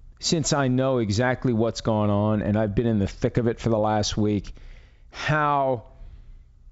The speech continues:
people who just don't like Antonio Brown will twist and warp reality and believe that they are a thousand percent accurate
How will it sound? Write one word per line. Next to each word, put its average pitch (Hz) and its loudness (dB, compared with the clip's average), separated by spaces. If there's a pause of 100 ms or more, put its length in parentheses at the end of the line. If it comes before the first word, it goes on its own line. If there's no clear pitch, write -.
(560)
people 175 0
who 147 0
just 123 -2
don't 131 0
like 113 0
Antonio 107 2
Brown 85 0 (640)
will 123 0
twist - -4
and 120 0
warp 123 0
reality 98 2 (100)
and 156 0
believe 170 0
that 185 -2
they 175 0
are 165 0
a 131 0
thousand 175 -2
percent 170 0
accurate 139 0